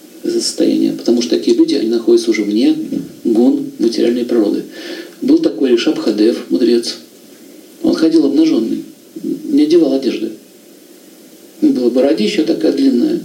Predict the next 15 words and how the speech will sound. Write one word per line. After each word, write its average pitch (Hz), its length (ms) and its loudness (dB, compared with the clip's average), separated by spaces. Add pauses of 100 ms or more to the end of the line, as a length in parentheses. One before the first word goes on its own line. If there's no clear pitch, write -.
(200)
и 294 40 2 (500)
ничего 147 280 2
не 127 80 0
носил 127 240 -2
на - 100 -2
своём - 220 -6
теле. - 200 -8 (2000)
Это 147 140 0
означает, 156 400 2
что 139 140 -2
он 131 40 2
находился 139 480 2
вне 135 220 2
телесной - 420 0
концепции, - 600 -4